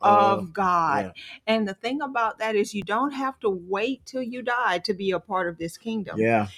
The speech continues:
Speaker 1: But you can
Speaker 2: Preach.
Speaker 1: begin to operate by the dictates and by, uh, the good fruit of that kingdom, even while you live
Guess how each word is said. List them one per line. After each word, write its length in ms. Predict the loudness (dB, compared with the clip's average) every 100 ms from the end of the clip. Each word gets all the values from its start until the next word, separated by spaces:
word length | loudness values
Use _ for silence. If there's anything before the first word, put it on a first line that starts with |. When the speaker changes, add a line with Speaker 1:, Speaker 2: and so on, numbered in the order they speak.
| -8 -2
Speaker 1:
But 80 | 2
you 100 | 8
can 100 | 10
Speaker 2:
Preach. 320 | 10 8 4
Speaker 1:
begin 320 | 2 4 2
to 140 | 2 2
operate 720 | 2 2 4 4 4 2 0 _ _ _ _ _ _ _ -12
by 380 | -4 4 6 6
the 140 | 2 -2
dictates 920 | 2 2 2 -4 -2 -2 -6 -16 -8
and 160 | -4 0
by, 460 | 2 4 2 0 -8 _ -20 -20 -20 -6
uh, 300 | 0 2 2
the 120 | -2
good 320 | 0 6 4 4
fruit 360 | -6 -2 0
of 100 | 0 0
that 260 | -2 -4
kingdom, 600 | -8 -4 0 0 0 -2 -2
even 520 | 0 0 -2 -2 2
while 320 | 4 4 4
you 240 | 2 -2 0
live 400 | 2 2 0